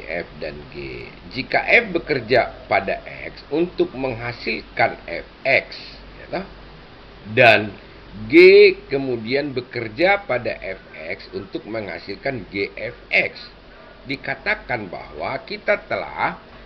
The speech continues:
mengkomposisikan G dengan F. Fungsi yang dihasilkan disebut dengan komposisi G dengan F, yang dinyatakan dengan oleh,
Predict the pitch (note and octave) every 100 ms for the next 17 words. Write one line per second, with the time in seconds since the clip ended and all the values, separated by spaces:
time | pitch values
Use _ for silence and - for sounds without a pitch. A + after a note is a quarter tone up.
0 | - C#3 G3 G#3+ G3+ F#3 F3+ F3 D3 D3+
1 | D3 C#3 - C4+ - C#3 C3 F#2 F#2 B2
2 | A#2+ A2+ D#3 - - - - D2 D#2 G2+
3 | - E3+ F#3+ A#2 - - - - - -
4 | - C#3 D3+ - B3+ E3+ D3+ B2+ B2 G#2+
5 | G2 C3+ B2 A2+ F#2+ A#2 - F2+ G2+ C#3+
6 | F#2 F#2 D#2+ - C#2 - A2 F#2 G#2 E3
7 | F#3 C#3+ F#2+ E2 D2+ - D#2 D2 - -
8 | - - - - - - - A2 G#2+ F#2+
9 | G#2 G#2 E2+ - B2+ - G#2+ F2 D2+ C2+
10 | E2 F#2+ C#2+ D2 G2